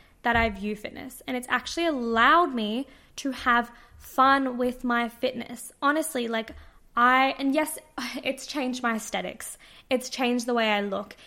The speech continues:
I, I look more athletic now. I have a better build. But I feel fucking unstoppable. The mindset shift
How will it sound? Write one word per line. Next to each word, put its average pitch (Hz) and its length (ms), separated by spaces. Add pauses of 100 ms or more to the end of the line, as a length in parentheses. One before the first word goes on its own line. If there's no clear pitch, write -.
(260)
I, 247 260
I 247 160
look 262 360
more 233 260
athletic 214 460
now. 190 160
I 214 60
have 220 180
a 220 60
better 226 320
build. 214 480 (400)
But 247 560 (400)
I 233 100
feel 269 600
fucking 233 420
unstoppable. 214 1040 (200)
The 269 80
mindset 254 720
shift - 420